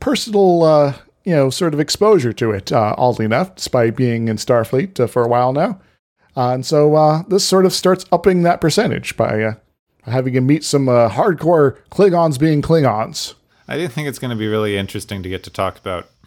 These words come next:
Speaker 2: Worf and his character arcs through the show, because people don't give him enough credit as being written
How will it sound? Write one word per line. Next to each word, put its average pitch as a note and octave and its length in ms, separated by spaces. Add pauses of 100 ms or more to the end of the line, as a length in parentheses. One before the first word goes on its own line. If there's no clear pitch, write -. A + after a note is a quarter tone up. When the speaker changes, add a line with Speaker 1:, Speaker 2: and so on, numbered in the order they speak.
(100)
Speaker 2:
Worf G#2 400
and G2 120
his G2 160
character F#2+ 480
arcs F2+ 220
through F#2+ 180
the F2+ 60
show, F#2+ 260
because F#2 260 (880)
people E3+ 320
don't B2+ 340
give A2+ 280
him G#2+ 260
enough G2+ 300
credit F#2+ 500 (320)
as F2+ 380
being F#2+ 600
written F2+ 520